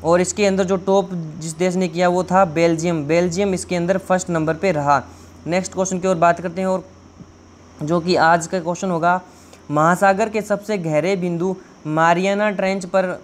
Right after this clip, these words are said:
पहुंचने वाली पहली महिला कौन बन गई है? तो इनका नाम आपको बताना है, और इसका नाम जो है, आप अपना कमेंट बॉक्स में लिख सकते हैं। वीडियो को यहीं समाप्त करते हैं। अगर वीडियो अच्छा लगा हो, तो लाइक कीजिए और चैनल को सब्सक्राइब कीजिए,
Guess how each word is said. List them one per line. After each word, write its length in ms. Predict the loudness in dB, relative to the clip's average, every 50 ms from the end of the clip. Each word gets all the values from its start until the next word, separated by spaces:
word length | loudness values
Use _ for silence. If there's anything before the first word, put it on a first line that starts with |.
| -10 -4
पहुंचने 400 | -2 -2 -2 -2 -2 -2 0 2
वाली 260 | 4 4 4 4 2
पहली 360 | 0 0 0 0 0 0 -2 -2
महिला 340 | -2 -2 0 2 2 0
कौन 320 | 0 0 -2 -2 -2 0 -2
बन 120 | -4 -4
गई 200 | -2 -4 -4 -2
है? 200 | 0 -2 -2 -2 -6 -12 -20 -20 -8 -4
तो 200 | 0 0 0 0
इनका 500 | 0 -2 0 2 4 4 6 6 4 2
नाम 400 | 0 0 2 2 4 4 4 2
आपको 280 | 0 0 -2 -4 -6
बताना 340 | -6 -4 -2 -2 -2 -2 -2
है, 160 | -2 -2 -4
और 200 | -2 -4 -4 -4
इसका 300 | -6 -10 -10 -6 -6 -4
नाम 280 | 0 2 2 2 2 0
जो 80 | 0 2
है, 60 | 4
आप 200 | 6 6 4 2
अपना 320 | 0 -4 -4 -4 -4 -4 -6 -10 -18 -16 -4 -2
कमेंट 280 | 0 0 2 0 0
बॉक्स 260 | 0 0 -2 -2 -2 -4
में 120 | -2 -2
लिख 140 | -2 -4 -4
सकते 260 | -6 -10 -8 -8 -8
हैं। 200 | -6 -6 -6 -8 -10 -16 -20 -20 -20 -20 -18 -10 -2
वीडियो 320 | 0 2 4 4 4 4
को 100 | 4 4
यहीं 160 | 2 2 2
समाप्त 340 | 0 0 0 0 0 0 0
करते 220 | -4 -4 -2 -2 -2
हैं। 140 | -2 0
अगर 240 | -2 0 0 0 0
वीडियो 260 | 2 0 2 2 0
अच्छा 140 | 0 0 -2
लगा 180 | -2 0 2 2
हो, 120 | 2 2
तो 100 | 2 0
लाइक 320 | 2 4 4 4 2 2 -2
कीजिए 300 | -4 -4 -2 -2 -2 -2
और 120 | -2 -4
चैनल 440 | -6 -12 -12 -8 -6 -4 -4 -4 -4
को 240 | -2 -2 -4 -4 -4 -10 -18 -20 -20 -8 -4
सब्सक्राइब 500 | -2 -2 -2 -2 -2 2 2 2 2 2
कीजिए, 400 | -2 -4 -4 -2 -2 -2 -2 -2